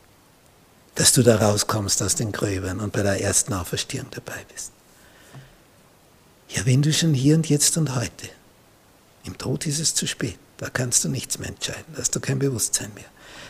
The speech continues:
dass du jetzt dich mit dem befreundest, der dich geschaffen hat. Das ist ja deine Sehnsucht. Du sehnst dich nach dem, von dem du kommst, weil du willst wieder heim zu ihm.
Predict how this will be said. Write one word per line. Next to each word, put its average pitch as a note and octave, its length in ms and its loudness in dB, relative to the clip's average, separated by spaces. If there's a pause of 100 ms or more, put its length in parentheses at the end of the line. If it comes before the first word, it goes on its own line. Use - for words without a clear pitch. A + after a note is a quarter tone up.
dass - 200 2
du A#2 160 2
jetzt A#2+ 920 2 (240)
dich - 180 -4
mit A2 200 0
dem C#3+ 200 8
befreundest, B2+ 680 2
der A#2+ 80 0
dich - 220 -8
geschaffen - 540 -6
hat. - 140 -20 (360)
Das G#3+ 180 10
ist G#3 120 10
ja G#3+ 120 12
deine F3+ 320 12
Sehnsucht. F3 720 8
Du E3+ 60 10
sehnst F#3 360 10
dich E3+ 140 8
nach E3+ 160 8
dem, F#3+ 340 10
von F3 160 8
dem E3+ 200 10
du E3 100 4
kommst, G3+ 560 4 (1080)
weil - 100 -6
du A#2 80 0
willst A2+ 200 0
wieder A#2 300 4
heim G#2+ 220 -2 (160)
zu - 180 2
ihm. - 200 -12